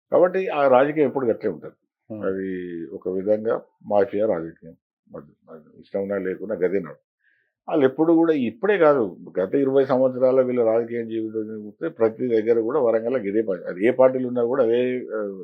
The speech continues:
Speaker 1: గొడవ.
Speaker 2: Hmm.
Speaker 1: ఒక వైఎస్ఆర్ ఉన్నప్పుడు మాత్రమే వాళ్ళు కొంత కంఫర్ట్‌గా ఉన్నారు.
Speaker 2: అవును.
Speaker 1: మిగతా ఎప్పుడు కూడా సరైన, వైఎస్ఆర్ చనిపోయిన తర్వాత కూడా అంత బాగా ఏం లేదు మళ్ళీ.
Speaker 2: Hmm.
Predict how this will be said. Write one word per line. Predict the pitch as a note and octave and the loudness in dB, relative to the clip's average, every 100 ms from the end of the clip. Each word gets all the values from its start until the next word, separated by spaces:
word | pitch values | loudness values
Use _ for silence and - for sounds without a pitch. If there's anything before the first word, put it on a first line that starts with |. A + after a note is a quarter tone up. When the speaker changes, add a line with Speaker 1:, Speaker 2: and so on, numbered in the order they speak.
| D#2+ _ _ _ G2 | -18 _ _ _ 0
Speaker 1:
గొడవ. | G2 - _ _ _ - | 0 -2 _ _ _ -16
Speaker 2:
Hmm. | A2+ G#2 | -10 2
Speaker 1:
ఒక | A2 | 4
వైఎస్ఆర్ | G2+ A#2 B2+ B2+ | 4 2 4 4
ఉన్నప్పుడు | B2+ A#2+ A#2 | 2 0 -2
మాత్రమే | A2+ G#2+ - A2+ | -2 -2 -2 -4
వాళ్ళు | E3 C3+ B2+ | 0 0 -2
కొంత | A2+ | -6
కంఫర్ట్‌గా | G2+ G2 G#2+ G#2 B2+ | -4 0 0 0 -6
ఉన్నారు. | D#2+ D#2 F2+ - - _ _ A#2+ | -8 -14 -16 -20 -20 _ _ -4
Speaker 2:
అవును. | G#2+ - _ _ _ C3 | -4 -6 _ _ _ -10
Speaker 1:
మిగతా | C3+ C#3+ C3+ | -6 0 0
ఎప్పుడు | B2 C3 | 0 0
కూడా | C#3 D3+ | -2 0
సరైన, | A2 A2 G2+ | -2 -2 -4
వైఎస్ఆర్ | G2 A#2 B2 A#2 | 2 4 4 2
చనిపోయిన | A#2 A#2+ A#2+ | 2 2 2
తర్వాత | A2+ A#2 | 0 0
కూడా | C#3+ C3+ | 0 -2
అంత | G#2+ | 0
బాగా | G2 F2+ | 0 -2
ఏం | D#2+ | -4
లేదు | D2 C#2+ | -12 -18
మళ్ళీ. | C#2+ C#2 - _ A#2 G2+ | -20 -20 -20 _ _ -20
Speaker 2:
Hmm. | F2 | -20